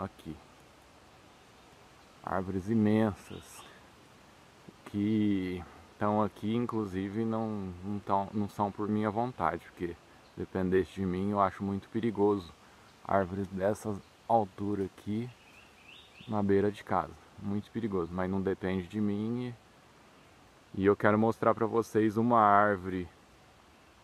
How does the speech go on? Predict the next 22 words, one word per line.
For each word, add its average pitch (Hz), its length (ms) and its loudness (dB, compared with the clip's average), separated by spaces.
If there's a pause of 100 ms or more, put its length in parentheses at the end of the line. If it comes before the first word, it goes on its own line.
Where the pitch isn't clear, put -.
(300)
que - 160 -10
tem 92 320 -2
ali 104 180 2
pra 92 220 4
baixo, 107 580 4 (2000)
é, 82 400 -6
e 92 160 -2
mostrar 95 420 0
como 113 320 -2
que - 140 -8
é 123 260 0
o 104 300 0
ser 101 240 0
humano 101 360 0 (560)
tem 117 240 4
que 135 160 -4
intervir 113 920 0 (760)
numa 92 400 -2
natureza 95 560 0
que - 100 -8
tá 101 140 0
degradada, 104 760 2